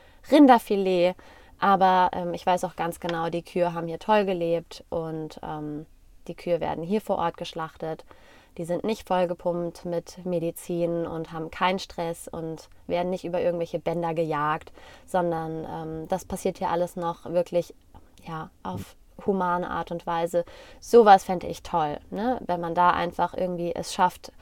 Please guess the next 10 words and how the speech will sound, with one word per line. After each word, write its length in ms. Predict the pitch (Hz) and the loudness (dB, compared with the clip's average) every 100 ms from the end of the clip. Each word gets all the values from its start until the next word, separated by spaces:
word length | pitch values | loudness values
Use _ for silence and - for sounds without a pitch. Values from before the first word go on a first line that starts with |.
| - - - - | -20 -20 -18 -2
ja, 260 | 220 180 - - - | 0 0 -4 -12 -4
ähm, 520 | 185 180 180 175 180 - - - - - - - - | -4 -2 -4 -6 -10 -18 -20 -20 -20 -20 -20 -16 -8
die 140 | 208 | 2
Menschen 280 | 240 254 208 | 4 4 0
so 80 | 190 | -4
ein 100 | 180 | -6
bisschen 260 | 190 185 180 | -6 -4 2
dahingehend 600 | 175 185 196 185 180 185 | 2 2 -2 0 -2 -2
zu 120 | 180 | -2
bewegen. 560 | 170 165 185 196 202 | 0 0 2 2 0